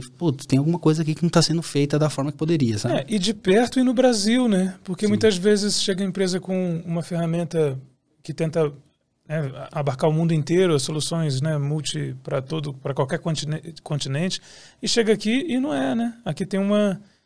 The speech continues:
Speaker 2: tem a, a, não só aqui, mas qualquer outro país também, vão ter ameaças locais, ali, vão ter coisas mais localizadas, que tem um jeitinho diferente,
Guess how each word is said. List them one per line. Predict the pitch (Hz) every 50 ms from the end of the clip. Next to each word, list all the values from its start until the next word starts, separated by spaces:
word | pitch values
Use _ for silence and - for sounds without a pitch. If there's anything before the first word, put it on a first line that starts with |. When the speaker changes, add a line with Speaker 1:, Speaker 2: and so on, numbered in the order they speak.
| _ _ _ _ _ _
Speaker 2:
tem | - 160 156 170
a, | 160 156 - - 135 131 131 - -
a, | 127
não | 135 143 165 170
só | - - 170 156
aqui, | 131 - 165 160
mas | 143 135 131 131 - - _ _ _ _ _ _ _ _ _ _
qualquer | - 131 113 - 143 135
outro | 135 135 131 -
país | 127 123 120 131 127 131
também, | - 139 123 123 135 165 - - - - - _ _ -
vão | 127 160 220 220
ter | - 233
ameaças | 226 208 196 185 190 180 - 180 151
locais, | 165 170 156 - - - 156 165 160 151 135 127
ali, | 131 131
vão | 131 131 160
ter | 165 180 156 -
coisas | - 175 170 156 160 135
mais | 143 151 156 135
localizadas, | 151 156 135 - 160 156 147 135 117 117 123 147 156 156 139 131
que | - - 135
tem | 131 151 147
um | 151 139
jeitinho | 117 - 151 156 147 127 - - - 170 175 175 165 151
diferente, | 131 127 147 - - - 156 143 123 131 151 170 165 147 - - - -